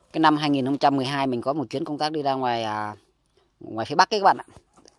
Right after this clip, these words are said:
Mấy tỉnh phía Bắc đấy, thì mình biết được một, à, một vườn các bạn, người ta ngâm ủ cái phân đậu nành này,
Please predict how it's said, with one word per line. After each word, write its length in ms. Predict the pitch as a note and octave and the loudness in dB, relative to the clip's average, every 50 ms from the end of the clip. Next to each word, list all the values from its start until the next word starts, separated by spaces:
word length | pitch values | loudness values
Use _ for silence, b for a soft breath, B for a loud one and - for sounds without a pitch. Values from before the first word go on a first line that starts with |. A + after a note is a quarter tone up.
| _ _ | _ _
Mấy 220 | - - - C#3+ D3 | -16 -10 -8 -6 -4
tỉnh 140 | - B2 G#2+ | -4 -4 0
phía 60 | C3 | 2
Bắc 180 | D#3 D#3+ - | 2 2 2
đấy, 100 | - - - _ _ - | 2 -4 -6 _ _ -12
thì 80 | A#2 | -8
mình 240 | G#2+ A2+ A2+ A2+ C3 | -6 -4 -4 -2 2
biết 160 | F3 A3 - _ _ - b b b b b b b | 2 2 2 _ _ -20 b b b b b b b
được 140 | B2+ A#2+ A2+ | -6 -4 0
một, 200 | C3 B2+ B2 B2 | 2 4 4 6
à, 240 | A#2+ A#2 A#2 A2+ G#2+ - B B B B B _ _ b b b b b b b b b b | 6 6 6 4 4 0 B B B B B _ _ b b b b b b b b b b
một 100 | - A2 | -8 -6
vườn 300 | G#2+ A#2 C#3+ D3+ C3 B2 | 0 6 10 10 10 10
các 60 | C3 | 10
bạn, 140 | D#3+ - - - - - | 6 6 6 4 -6 -6
người 120 | A2+ A2+ A#2+ | -4 -2 0
ta 120 | C#3+ C#3+ | 2 4
ngâm 340 | C#3+ D3 D3+ D3 D3+ D3+ D3+ | 6 8 8 8 6 4 2
ủ 280 | - B2+ A#2+ G#2 F#2+ G#2 | 0 0 0 -2 -2 -2
cái 180 | C3+ D#3+ E3 E3 | 0 2 2 2
phân 200 | - - D#3+ D3+ | 4 4 4 4
đậu 100 | D3+ D3 | 4 4
nành 200 | C3+ A#2+ A2+ A2+ | 4 2 0 0
này, 160 | A2 G#2+ G2 | -2 -4 -4